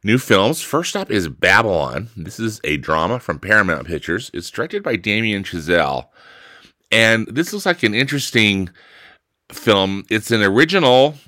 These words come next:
story set in nineteen twenties Los Angeles and set within the film industry,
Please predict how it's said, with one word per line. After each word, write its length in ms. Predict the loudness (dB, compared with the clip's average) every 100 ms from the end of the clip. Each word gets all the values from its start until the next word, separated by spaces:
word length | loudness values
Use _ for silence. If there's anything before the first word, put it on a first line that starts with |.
| _ -14
story 720 | -4 4 6 8 6 4 0
set 400 | -4 2 2 2 0
in 260 | 0 2
nineteen 360 | 2 0 -2 -6
twenties 340 | -4 -4 -2
Los 240 | -4 -6 -2
Angeles 680 | 0 0 0 0 0 -6 -12 -20 -20 -20 -10 0
and 300 | 2 2 2
set 240 | 0 0
within 240 | -2 -4 -4
the 60 |
film 520 | -4 -2 0 -2 -4 -4
industry, 680 | -2 -2 -2 0 2 0